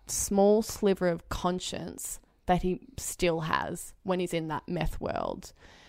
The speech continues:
We see that he does have a conscience when it comes to what happened with Jane. He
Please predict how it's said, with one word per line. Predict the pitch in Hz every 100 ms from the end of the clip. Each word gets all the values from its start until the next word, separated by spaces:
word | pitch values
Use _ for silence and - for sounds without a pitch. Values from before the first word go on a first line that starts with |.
| - - _ -
We | 196
see | - 208 208 214 208
that | 196 180 170 - - _ _ - -
he | - 233
does | 190 202 208 233 - - _ _ -
have | 214
a | 202
conscience | - 180 165 - 170 143 -
when | 180 170
it | -
comes | - 170 165 - -
to | - 180
what | 170
happened | 165 - 175 180 - - - _ _ -
with | 185 175 -
Jane. | - - - 247 330 381 - _ - - - - - -
He | - 202